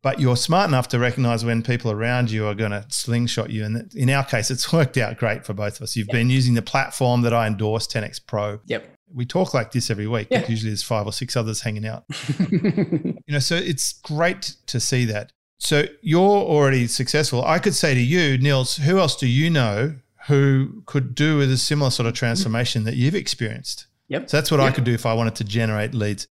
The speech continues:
Speaker 1: And you might say, "Oh, I was actually, I was
Speaker 2: I already do.
Speaker 1: telling my friend about the,
Speaker 2: <laughs>
Speaker 1: yeah, I was telling my friend about the podcast. They had a listen and they're like, 'I gotta,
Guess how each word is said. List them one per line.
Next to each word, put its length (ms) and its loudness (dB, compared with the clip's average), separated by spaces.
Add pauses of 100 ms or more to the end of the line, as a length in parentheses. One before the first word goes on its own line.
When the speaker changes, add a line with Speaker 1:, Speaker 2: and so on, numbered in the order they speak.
(120)
Speaker 1:
And 120 2
you 100 6
might 160 4
say, 220 2
"Oh, 80 6
I 120 6
was 80 4
actually, 260 2
I 40 4
was 200 -2
Speaker 2:
I 100 4
already 280 4
do. 220 4
Speaker 1:
telling 220 4
my 120 4
friend 200 0
about 220 2
the, 200 0
Speaker 2:
<laughs> 400 -4
Speaker 1:
yeah, 160 4
I 20 6
was 100 4
telling 200 4
my 100 4
friend 180 2
about 160 4
the 80 0
podcast. 680 2
They 120 4
had 120 4
a 60 6
listen 380 4
and 80 4
they're 80 2
like, 200 0
'I 180 4
gotta, 280 2